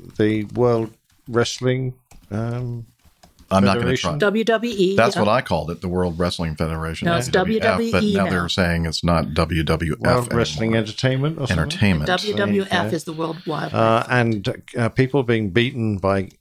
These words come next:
Speaker 1: coffee pots,
Speaker 2: Mm-hmm.
Speaker 1: uh, on an airplane. So, oh, and threat level. So
Speaker 3: I
Speaker 1: it was
Speaker 3: love
Speaker 1: an
Speaker 3: the
Speaker 1: awful
Speaker 3: threat
Speaker 1: lot
Speaker 3: level.
Speaker 1: of disguised talk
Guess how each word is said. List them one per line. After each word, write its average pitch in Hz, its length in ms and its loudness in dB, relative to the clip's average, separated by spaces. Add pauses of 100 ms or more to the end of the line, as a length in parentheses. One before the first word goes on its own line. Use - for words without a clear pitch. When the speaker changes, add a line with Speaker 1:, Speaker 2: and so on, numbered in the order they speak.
(100)
Speaker 1:
coffee 107 300 -4
pots, - 480 -8
Speaker 2:
Mm-hmm. 104 240 0
Speaker 1:
uh, 104 140 -4
on 123 180 2
an 113 120 0
airplane. 82 540 -6
So, 98 400 0 (360)
oh, 143 160 4
and 117 160 0
threat 139 260 2
level. 90 280 -4
So 110 160 -2
Speaker 3:
I - 20 4
Speaker 1:
it 95 40 2
was 90 40 2
Speaker 3:
love 104 140 0
Speaker 1:
an 202 60 -6
Speaker 3:
the 214 40 0
Speaker 1:
awful 139 60 -2 (100)
Speaker 3:
threat - 100 2
Speaker 1:
lot 117 140 0
Speaker 3:
level. 117 200 -4
Speaker 1:
of - 40 -20 (400)
disguised 120 1000 0
talk 104 460 -2